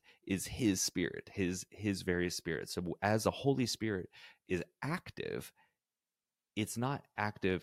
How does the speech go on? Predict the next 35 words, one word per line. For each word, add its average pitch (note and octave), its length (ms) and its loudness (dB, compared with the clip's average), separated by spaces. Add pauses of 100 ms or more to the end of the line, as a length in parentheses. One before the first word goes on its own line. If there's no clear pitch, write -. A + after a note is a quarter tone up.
as E2+ 440 0
a D#2 520 -2 (720)
different F#2 520 -2 (480)
action G1+ 640 -4 (720)
because F2 420 -2
it's - 180 -6
his F#2+ 500 0
same E2 500 -2
power. D2+ 580 -4
That's - 280 -6
the, D#2+ 340 -2
the - 100 -2
Trinity D#2+ 560 -2 (240)
that D#2+ 160 -4
draws F2 420 2
us D#2 240 0
into D#2 220 -4
union D#2 480 -6
with C#2 180 -8
him. E2+ 320 -8
The - 60 0
Holy G2 200 6
Spirit D#2+ 300 4
draws D#2+ 280 4
us C#2+ 160 -4
into D2 160 -6
union D2+ 380 -6
with C#2+ 180 -8
Christ D2+ 340 -2
as C#2+ 140 -6
Christ C#2+ 360 -4
looks - 200 -10
at - 100 -14
the F2+ 80 -12
Father. - 420 -8